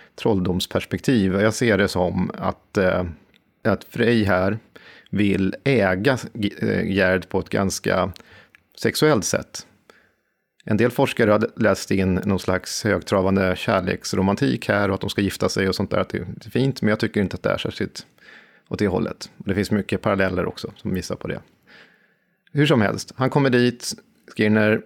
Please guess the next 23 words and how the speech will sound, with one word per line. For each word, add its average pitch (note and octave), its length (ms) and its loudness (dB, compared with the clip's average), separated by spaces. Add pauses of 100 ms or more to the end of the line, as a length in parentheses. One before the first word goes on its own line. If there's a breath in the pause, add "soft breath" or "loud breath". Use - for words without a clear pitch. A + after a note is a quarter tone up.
eh, G#2+ 200 2
passerar G#2+ 460 2
ett F#2+ 120 -4 (320)
grej G#2+ 200 2
på G2+ 100 -4
vägen G2 320 2
och F#2 60 -2
sådär G#2 220 0
som - 140 -6
vi G#2 60 -2
inte G2 100 -8
behöver F#2+ 120 -2
ta G#2+ 60 0
upp G2+ 120 -2
här, G#2+ 220 4
men G#2+ 120 2
sen G2+ 160 0
så G2+ 220 -2 (640 loud breath)
<clears throat> A#2+ 520 2
försöker C3 360 2
han B2+ 160 6
då G#2+ 140 4
f-, - 140 -6